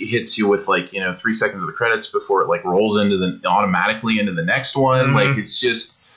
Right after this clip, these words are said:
Speaker 1: it's really smart what they're doing. My Buried
Speaker 2: Yeah.
Speaker 1: Treasure is actually Netflix as well.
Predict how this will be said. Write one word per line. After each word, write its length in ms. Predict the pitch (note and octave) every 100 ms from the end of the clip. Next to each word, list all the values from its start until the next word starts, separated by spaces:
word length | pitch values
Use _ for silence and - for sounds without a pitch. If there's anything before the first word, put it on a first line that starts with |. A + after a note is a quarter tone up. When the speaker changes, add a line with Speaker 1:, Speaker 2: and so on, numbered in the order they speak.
| _ _
Speaker 1:
it's 160 | -
really 380 | B2 D#3 D#3+ A2+
smart 580 | - - F#2+ F2+ F2+ -
what 160 | F#2 E2
they're 140 | F2+
doing. 340 | F2 F2+ F2+
My 140 | A2 C#3+
Buried 240 | C#3 C3
Speaker 2:
Yeah. 80 | D#3
Speaker 1:
Treasure 220 | A#2 A2
is 100 | G2
actually 340 | F#2+ - G2 F#2+
Netflix 500 | F2+ - F#2 - F#2
as 160 | -
well. 540 | F#2+ F#2+ F2+ E2+ F2